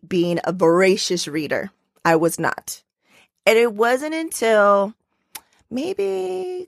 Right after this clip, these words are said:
college, after college probably,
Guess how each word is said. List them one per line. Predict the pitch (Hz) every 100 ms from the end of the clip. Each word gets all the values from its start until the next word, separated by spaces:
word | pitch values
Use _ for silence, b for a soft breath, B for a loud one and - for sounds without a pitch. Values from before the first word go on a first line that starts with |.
| _
college, | - - - 453 453 480 466 466 440 - - - - - - - - - -
after | 214 - 202
college | - 156 151 147
probably, | - 147 156 170 160 165